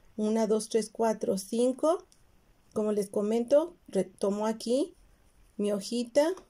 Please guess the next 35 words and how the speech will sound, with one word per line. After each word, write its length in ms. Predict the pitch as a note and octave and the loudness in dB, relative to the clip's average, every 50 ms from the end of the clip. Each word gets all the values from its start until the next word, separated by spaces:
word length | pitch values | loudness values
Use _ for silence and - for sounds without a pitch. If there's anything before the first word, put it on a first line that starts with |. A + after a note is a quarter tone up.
| _ _ _ - | _ _ _ -4
hago 240 | G3 F#3+ F#3+ F#3+ G#3+ | -2 0 0 2 0
mi 160 | A3+ A3 G3+ | 0 0 0
punto 440 | F#3+ - G3+ G3+ G3 G3 A#3 A#3 A#3 | -2 -4 -2 -2 0 2 2 2 4
alto 300 | A3+ A3 G#3+ - B3+ B3 | 2 0 2 0 -2 0
que 120 | - A3+ | 0 0
dejo 240 | F#3 G3 F#3+ - G#3 | 0 0 -2 -2 -4
en 80 | G#3 G#3+ | -4 -4
espera 500 | A3 A3 - - A#3 A#3 B3 C#4 F4+ F4+ - - - _ _ _ _ _ _ _ | -4 -4 0 0 2 2 2 0 0 -4 -8 -20 -20 _ _ _ _ _ _ _
y 360 | - A#3+ B3+ C#4 E4+ F4 - _ _ _ _ _ _ _ _ _ _ _ | -2 0 2 0 0 -2 -6 _ _ _ _ _ _ _ _ _ _ _
tomo 280 | - G#3 G3 G3+ G#3+ A3 | 0 0 2 2 2 2
la 120 | A3 G#3+ | 2 2
otra 260 | G#3+ G#3+ G#3+ A3+ A#3 | 2 2 2 2 2
hojita 420 | A#3+ A#3+ - B3+ B3 A#3+ - C#4+ E4+ G#4+ - _ _ _ _ | 2 2 -2 -6 -6 0 0 0 0 0 -6 _ _ _ _
para 220 | _ G#3 G3 G3+ G3+ | _ -2 0 0 0
realizar 460 | F#3 G3 G3 F#3 F#3+ F#3+ - G#3 G3 | 2 2 0 0 -2 -2 -2 -4 -2
mi 100 | G3+ G3 | 0 0
otro 240 | F#3+ F#3+ - G3+ F#3+ | 0 -2 -2 -6 -6
punto 380 | - F#3 F#3 F3+ - F#3+ F#3+ | -2 -2 -4 -2 0 -2 -2
alto, 280 | F#3+ F#3 E3 - - - - - _ _ _ _ _ _ _ _ | -2 -4 -8 -12 -16 -20 -20 -20 _ _ _ _ _ _ _ _
doble. 500 | - F3 D#3+ G3 F#3+ F#3 E3+ E3 E3+ D3+ - _ _ _ _ _ _ _ _ _ _ _ _ _ - _ _ _ _ _ _ _ _ _ _ _ _ | -14 -4 0 0 0 0 0 -4 -8 -10 -12 _ _ _ _ _ _ _ _ _ _ _ _ _ -20 _ _ _ _ _ _ _ _ _ _ _ _
Lo 160 | - F#3+ F3+ | 0 0 0
cierro 460 | F#3 F#3 - A3 A3+ A#3+ A#3+ A#3+ B3 A#3+ | 0 -2 0 2 2 2 4 2 2 0
juntos, 760 | A#3+ - B3 C4+ C#4 C#4+ C#4+ D#4 D#4+ F#4 F#4+ - - - - _ _ _ _ _ _ _ _ _ _ _ _ _ _ _ _ _ _ _ _ _ _ _ | 2 2 2 2 2 0 0 2 0 0 0 -4 -16 -20 -20 _ _ _ _ _ _ _ _ _ _ _ _ _ _ _ _ _ _ _ _ _ _ _
sello 340 | - - A#3+ G#3+ G#3+ G#3+ G#3+ | 0 2 2 2 2 0 0
con 140 | - G#3 F#3+ | 0 2 2
una 220 | F#3+ G3 G3+ G3 | 2 2 0 -2
cadena 340 | - F#3+ F3 F#3 F#3 D#3+ - - - | -2 0 0 0 0 -2 -6 -12 -12
y 120 | - G#3+ A3+ | 0 0 0
así 160 | A3+ A3+ B3 | 0 0 -4
es 60 | A#3 | -2
como 220 | - D4+ D4 D4 | 0 4 4 4
me 120 | C#4+ C4+ A#3 | 4 4 4
va 80 | A#3 | 2
a 60 | A#3+ A#3+ | 2 4
quedar. 260 | B3+ B3+ C4 D#4+ | 2 2 2 2